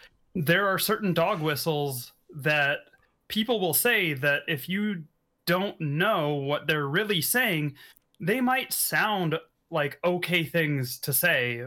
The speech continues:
but those, they sort, they're dog whistles and signal to, you know, queer people or trans people that you're not welcome. And so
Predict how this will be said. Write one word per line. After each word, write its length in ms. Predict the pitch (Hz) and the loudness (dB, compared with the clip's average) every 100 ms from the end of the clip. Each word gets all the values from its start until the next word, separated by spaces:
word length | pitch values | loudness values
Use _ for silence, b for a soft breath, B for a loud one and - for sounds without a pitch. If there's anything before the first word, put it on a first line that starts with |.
| 143 123 | -10 -2
but 340 | 160 160 143 127 | 0 0 -6 0
those, 420 | 175 180 151 - b b _ | 2 2 -2 -6 b b _
they 200 | 156 170 | 0 0
sort, 280 | 165 190 - | 2 -2 0
they're 120 | 156 | 0
dog 300 | 135 196 233 | 2 0 0
whistles 400 | 147 156 - 151 | 0 0 0 -2
and 160 | 139 139 | 0 0
signal 460 | - 165 156 147 139 | 0 0 0 0 -2
to, 520 | - 156 143 139 127 b b _ _ - | -2 0 0 -2 -6 b b _ _ 0
you 100 | 143 | 2
know, 160 | 131 | 2
queer 260 | 123 233 240 | 0 2 2
people 320 | 175 165 143 | 0 -2 0
or 60 | 131 | 0
trans 260 | 233 226 | 0 0
people 420 | - 165 143 135 127 | 0 -2 -2 -2 0
that 260 | 131 - _ _ _ | 0 -2 _ _ _
you're 220 | 151 175 | -2 2
not 200 | 170 160 | 2 0
welcome. 560 | 143 147 131 107 110 170 - | 0 -2 -4 -8 -10 -16 -4
And 340 | 160 139 135 127 | 0 0 0 -2
so 460 | - 147 139 131 | 0 2 2 -2